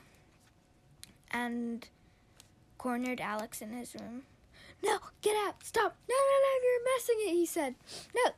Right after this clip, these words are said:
just, ah!" And she, she placed the book down and started muttering the thing the book said to mutter.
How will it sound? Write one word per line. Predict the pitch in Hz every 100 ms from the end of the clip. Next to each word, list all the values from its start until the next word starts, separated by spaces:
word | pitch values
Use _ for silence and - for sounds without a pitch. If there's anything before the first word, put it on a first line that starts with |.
| 392
just, | 427 - - - -
ah!" | 605 392 - - - -
And | 262 240 - - - - - _ _ _ _
she, | - - 254 247 254 - _ _ _ _ - _ - - _ - - - _ _ _ _ -
she | - - 240 233 233 233 247 _ - _ _ _ -
placed | 254 233 -
the | -
book | 294 294 -
down | 220 196 214 262 - _ _ - - - - - - - _ _ - _ _ _ -
and | 240
started | - 233 240 214
muttering | 214 208 233 226 220 240 254 - - - - _ - -
the | - -
thing | 196 202
the | 196
book | 202 180 -
said | - -
to | 277
mutter. | 233 - -